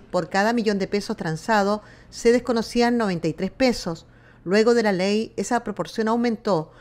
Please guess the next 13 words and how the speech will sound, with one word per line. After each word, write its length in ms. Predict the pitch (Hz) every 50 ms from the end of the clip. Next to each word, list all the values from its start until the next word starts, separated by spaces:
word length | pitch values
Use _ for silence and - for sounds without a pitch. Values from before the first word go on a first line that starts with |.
| - - - -
Por 200 | - 220 214 -
cada 260 | - 262 269 277 285
millón 380 | 277 269 240 208 233 233 247 233
transado, 720 | 240 208 175 170 160 - - 233 214 202 202 202 220 - - - - - - _ _
quinientos 460 | - 233 226 226 233 226 - 262 254 247
ochenta 240 | - 226 190 -
y 60 | 175 -
siete 240 | - 233 220 220
pesos 400 | 202 - 214 208 - - 233 226
fueron 440 | - - 202 196 196 185 - - 175
reportados 640 | 170 233 - - 240 196 - 190 170 170 175 190 190
como 240 | - - 196 202
desconocidos. 960 | 202 214 208 - 262 254 269 254 - 190 165 151 147 143 143 147 - - -